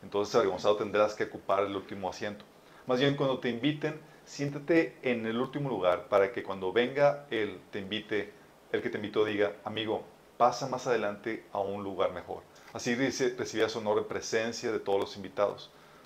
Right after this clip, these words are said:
"Todo el que a sí mismo se enaltece será humillado y el que se humilla será enaltecido". Y esto es muy importante, chicos, en este sentido, porque estabas hablando de personas que entraban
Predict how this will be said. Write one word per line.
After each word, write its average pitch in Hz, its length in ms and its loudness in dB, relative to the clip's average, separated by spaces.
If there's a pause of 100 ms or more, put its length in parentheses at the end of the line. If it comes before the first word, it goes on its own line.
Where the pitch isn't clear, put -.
(100)
"Todo 127 140 10
el 139 100 2
que 139 260 2
a 110 60 -2
sí 113 100 -6
mismo 113 240 -2
se 117 120 -10
enaltece 104 520 -2
será 104 200 -10
humillado 101 400 -2
y 104 60 -4
el 98 60 -6
que - 80 -18
se - 120 -14
humilla 101 200 -8
será 98 180 -4
enaltecido". 104 460 -8 (560)
Y 123 60 0
esto 123 140 -4
es 143 60 -2
muy 175 80 -2
importante, 147 360 0
chicos, 139 300 -4 (200)
en 120 100 -2
este 139 200 2
sentido, 123 320 -2
porque 127 180 -2
estabas 131 280 8
hablando 139 240 4
de - 40 -6
personas 123 260 0
que 120 240 0 (460)
entraban 135 520 10